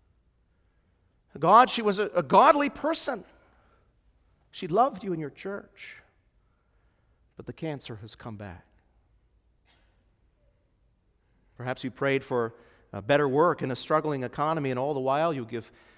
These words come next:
faithfully of tithes and offerings, you give Christian leadership in the home, but you wait and you wait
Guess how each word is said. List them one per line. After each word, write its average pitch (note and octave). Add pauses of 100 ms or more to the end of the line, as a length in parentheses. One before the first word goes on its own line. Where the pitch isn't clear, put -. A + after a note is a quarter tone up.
(100)
faithfully E3+
of A2+
tithes C3
and G#2+
offerings, D3+
you A2
give G#2+
Christian A2+
leadership C3
in G#2
the G2+
home, C#3+
but A#2
you G#2
wait C3+
and G2
you G2+
wait C3+